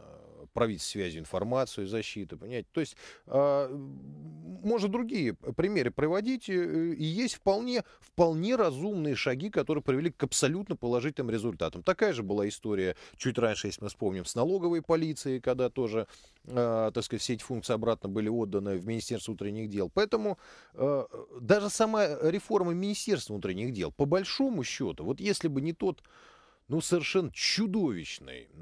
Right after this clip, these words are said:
а, вот такой пиа-, э, совершенно чудовищный пиар освещения деятельности предыдущего министра внутренних дел,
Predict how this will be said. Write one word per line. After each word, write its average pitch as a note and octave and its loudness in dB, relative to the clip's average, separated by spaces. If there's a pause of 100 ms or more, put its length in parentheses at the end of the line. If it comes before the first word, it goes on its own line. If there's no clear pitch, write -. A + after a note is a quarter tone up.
а, D#2 -2
вот F#3+ -4
такой - 0
пиа-, B2+ 2
э, A#2 -4
совершенно D#3 -4
чудовищный E3 0
пиар C#3 2
освещения A2+ -4
деятельности G2+ -4
предыдущего A#2 -2
министра F3+ -4
внутренних F#2+ -4
дел, D#2 -8